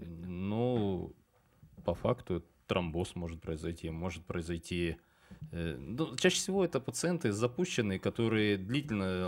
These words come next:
алкоголь употребляют, не, не обращаются к урологу,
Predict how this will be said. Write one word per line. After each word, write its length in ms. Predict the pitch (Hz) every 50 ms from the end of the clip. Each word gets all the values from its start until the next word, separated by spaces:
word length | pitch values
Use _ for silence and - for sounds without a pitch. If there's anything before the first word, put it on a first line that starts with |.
| 90 -
алкоголь 360 | 104 - - 131 143 160 151
употребляют, 800 | 143 - 135 120 - - 113 107 107 117 110 104 98 90 - -
не, 280 | 107 113 117 120 113 101 117
не 180 | 120 120 120
обращаются 500 | 113 107 117 120 - - 131 120 - -
к 80 | - -
урологу, 760 | 110 117 123 123 117 104 92 82 87 92 95 95 92 85 -